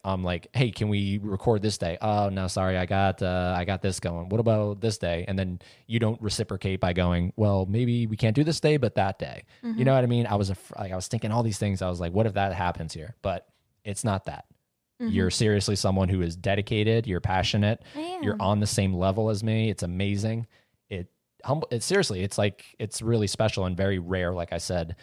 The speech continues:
Speaker 1: in one of our texts, to, to find somebody like that. So
Speaker 2: Aw. <laughs>
Speaker 1: you're, we'll E T it here. E T it right
Speaker 2: Yeah.
Speaker 1: there.
Speaker 2: <laughs>
Speaker 1: We're E T-ing, if anyone can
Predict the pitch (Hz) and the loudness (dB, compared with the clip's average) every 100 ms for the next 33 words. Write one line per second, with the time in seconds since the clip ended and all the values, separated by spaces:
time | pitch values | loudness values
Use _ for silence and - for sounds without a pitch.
0 | - - 90 90 82 73 - 87 - - | -20 -8 -4 -2 0 -4 -6 -12 -12 -14
1 | - - 82 80 - - 87 85 - 80 | -14 -8 -4 -4 -6 -8 -6 -6 -6 -8
2 | 78 73 73 71 58 - 80 80 85 92 | -8 -10 -12 -16 -14 -12 -10 -10 -10 -12
3 | 320 311 302 349 349 359 - - _ - | -18 -10 -8 -6 -8 -10 -10 -16 _ -20
4 | - 98 104 104 107 110 104 98 107 113 | -8 -2 0 2 0 -2 -4 -4 -2 -4
5 | 95 104 90 87 82 87 - _ _ _ | -2 -4 -4 -4 -6 -6 -8 _ _ _
6 | _ - 101 - 92 87 92 _ _ _ | _ -8 -6 -4 -2 -2 -6 _ _ _
7 | - - _ - _ _ 95 92 87 87 | -20 -20 _ -20 _ _ -6 -2 -2 -4
8 | - - 427 427 466 - 135 160 151 - | -6 0 2 2 0 2 4 4 2 2
9 | 123 107 98 107 101 98 95 104 92 92 | 2 2 0 2 2 2 2 2 0 0
10 | 90 | -2